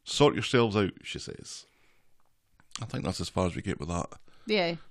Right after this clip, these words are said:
Speaker 1: this
Speaker 2: much.
Speaker 1: week.
Speaker 2: And it, and it seems like that is actually what is happening. So maybe Claudia's gonna keep the house on the market after all.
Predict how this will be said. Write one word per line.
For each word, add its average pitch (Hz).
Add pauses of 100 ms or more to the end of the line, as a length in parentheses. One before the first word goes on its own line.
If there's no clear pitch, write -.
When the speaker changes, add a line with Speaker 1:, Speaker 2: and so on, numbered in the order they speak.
Speaker 1:
this 208
Speaker 2:
much. 175
Speaker 1:
week. -
Speaker 2:
And 220
it, 220
and 226
it 208
seems 214
like 170
that 165
is - (480)
actually -
what 170
is 160
happening. - (560)
So -
maybe 190
Claudia's 170
gonna 151 (140)
keep -
the 170
house 160
on 156
the 160
market 151
after -
all. -